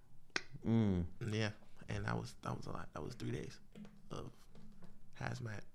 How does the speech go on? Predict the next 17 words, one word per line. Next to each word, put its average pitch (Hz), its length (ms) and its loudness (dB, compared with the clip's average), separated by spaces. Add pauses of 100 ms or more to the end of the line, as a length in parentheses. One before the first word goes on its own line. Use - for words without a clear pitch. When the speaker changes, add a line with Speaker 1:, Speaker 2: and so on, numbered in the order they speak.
(360)
Speaker 2:
cleanup 113 380 4
team 113 220 -2 (480)
that 117 100 6
had 120 160 6
to 120 40 4
get 117 180 2
called 120 260 4
out. 117 180 2 (220)
Speaker 1:
Oh, 113 160 12
that's, 127 260 10 (400)
isn't 151 260 12
it, 175 140 12
like, 131 220 12
ten 147 240 12
grand 147 340 12
every 143 240 10
time? 165 420 10